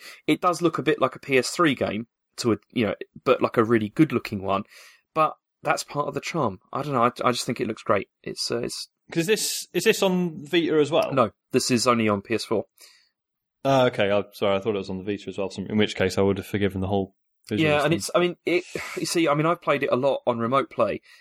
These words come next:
Speaker 1: and that works really well, actually, with this, because it's not the kind of game that
Speaker 2: Mm.
Speaker 1: requires, like, you know, pinpoint, you know, inputs or anything.
Speaker 2: Yeah, yeah.
Speaker 1: The only problem is, is the,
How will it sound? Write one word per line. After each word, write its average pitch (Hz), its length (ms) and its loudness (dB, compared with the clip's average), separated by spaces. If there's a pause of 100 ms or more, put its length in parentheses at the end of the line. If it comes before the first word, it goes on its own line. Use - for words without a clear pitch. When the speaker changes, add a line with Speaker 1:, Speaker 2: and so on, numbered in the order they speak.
(220)
Speaker 1:
and 127 260 2 (260)
that 165 200 0 (140)
works 147 440 0
really 135 240 4
well, 143 180 4
actually, 117 260 0
with 107 140 -2
this, 110 160 0
because 123 320 -4
it's - 200 0
not 135 240 2
the 120 60 -4
kind 120 200 0
of 113 60 -2
game 117 240 2
that 117 100 0
Speaker 2:
Mm. 110 40 0
Speaker 1:
requires, 110 520 0
like, 110 200 -2
you 113 80 -4
know, 101 120 -2 (100)
pinpoint, 110 520 -6 (340)
you 110 120 -2
know, 101 40 -2
inputs 113 420 0
or 110 80 4
anything. 165 180 6
Speaker 2:
Yeah, 113 160 6
yeah. 101 260 2 (240)
Speaker 1:
The 151 100 0
only 156 180 0
problem 139 320 0
is, 127 180 0
is 117 140 -2
the, 120 360 -2